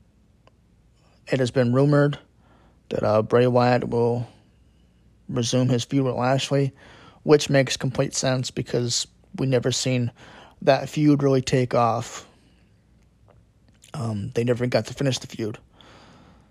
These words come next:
So that'll be interesting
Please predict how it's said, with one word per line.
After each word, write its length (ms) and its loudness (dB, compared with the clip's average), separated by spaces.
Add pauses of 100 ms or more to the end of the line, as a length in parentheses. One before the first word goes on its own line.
(920)
So 280 2
that'll 260 6
be 140 0
interesting 600 -4